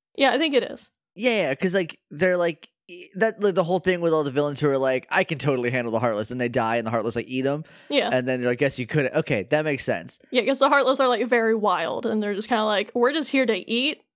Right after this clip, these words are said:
Speaker 1: and whoever feeds us, you're our friend."
Speaker 2: This, this is a very asymmetrical fight now, because now I feel like the nobodies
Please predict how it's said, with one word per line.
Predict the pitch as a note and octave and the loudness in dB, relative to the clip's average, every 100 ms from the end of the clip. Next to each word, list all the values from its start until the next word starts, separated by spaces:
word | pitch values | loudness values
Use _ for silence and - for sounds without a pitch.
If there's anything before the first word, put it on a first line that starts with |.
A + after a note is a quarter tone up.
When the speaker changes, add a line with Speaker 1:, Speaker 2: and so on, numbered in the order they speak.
| _ | _
Speaker 1:
and | A3 A#3+ | 0 2
whoever | B3+ A#3+ A#3+ | 4 4 2
feeds | A#3+ - C4+ A#3 | 0 0 0 2
us, | A3+ G3 F#3+ - | 0 0 -2 -2
you're | A#3 | 0
our | G3+ - | 0 -2
friend." | - - - A#3+ _ _ _ _ _ | -4 -6 -6 -10 _ _ _ _ _
Speaker 2:
This, | D3 A3 - | -4 -4 -4
this | F3 C#4 | -4 -2
is | F#4 E4 | -2 -2
a | B3 | -2
very | F#3+ F3 D#3 A3+ C4 B3 G3+ - | -2 -8 -2 0 0 -4 -8 -2
asymmetrical | F#3+ G#3 - G3+ F3+ F3+ - E3+ D3+ | 0 0 -2 -2 0 0 -2 -2 -2
fight | C#3 - F3+ E3+ | -2 0 -2 -2
now, | D#3 C#3 B2+ | 0 0 0
because | B2+ C3+ D3+ C3+ | -2 -2 -2 -2
now | E3+ G3+ | -2 0
I | G#3 | -2
feel | G#3 | 0
like | F#3+ D3+ - | 0 0 0
the | D#3 | 0
nobodies | C#3+ C#3+ D3+ D3 C#3 C3+ | 2 2 2 2 0 -2